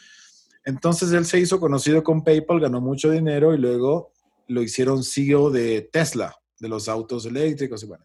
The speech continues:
todo el tip-, la prensa lo adora, bla, bla, bla. Y luego invirtió mucho de su, de, de, pues, de, de, de, de todo lo que él ha, ha ganado, lo invirtió en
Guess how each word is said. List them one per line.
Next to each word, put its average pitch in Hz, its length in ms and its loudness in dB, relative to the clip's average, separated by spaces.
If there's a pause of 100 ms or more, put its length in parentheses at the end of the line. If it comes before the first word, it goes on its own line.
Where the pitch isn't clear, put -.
todo 135 260 -6
el 123 100 -8
tip-, 135 300 -6
la 113 220 -4
prensa 127 280 -4
lo 127 140 -2
adora, 160 520 4
bla, 110 240 -6
bla, 127 80 -6
bla. 165 240 -4 (500)
Y 254 100 2
luego 208 460 8
invirtió 160 760 4
mucho 139 400 0
de 139 100 2
su, 113 600 -8
de, 110 180 -10
de, 104 260 -16
pues, 107 320 -16
de, 107 100 -14 (120)
de, 107 100 -20
de, - 260 -20 (120)
de 101 120 -18
todo 139 280 0
lo 143 140 0
que 120 180 -4
él 127 120 -2
ha, 127 140 -2
ha 117 140 -6
ganado, 143 400 -2
lo 143 100 -2
invirtió 120 760 -4
en 131 440 -4